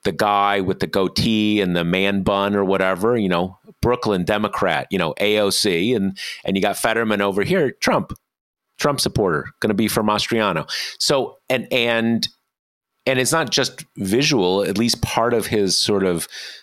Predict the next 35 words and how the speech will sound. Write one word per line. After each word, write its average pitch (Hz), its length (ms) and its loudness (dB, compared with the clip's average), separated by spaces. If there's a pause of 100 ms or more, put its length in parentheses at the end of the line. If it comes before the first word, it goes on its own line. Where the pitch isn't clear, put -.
(120)
political 104 520 0
pitch - 680 -2
is, 92 640 0 (960)
"I 78 100 -2
get 113 180 0
crossover, - 480 0
you 107 80 0
know, 82 280 -4 (180)
I'm 101 260 -2
a - 0 -
populist. 107 640 0
I'm, 87 160 0
I 95 100 -2
can 87 220 -4
communicate 98 720 0
in 90 100 -2
that 87 180 0
world." 98 520 0
It, 101 160 -8 (140)
just 131 280 -4
one 131 260 0
other 135 180 0
thing 170 280 0
is, 101 120 0
you 113 200 -2
know, 101 160 2
it's 95 240 -2
interesting 120 520 0
when 101 240 2
you 95 120 2
said 131 300 2
about, 92 340 0
you 104 80 0
know, 87 140 2
how 92 480 0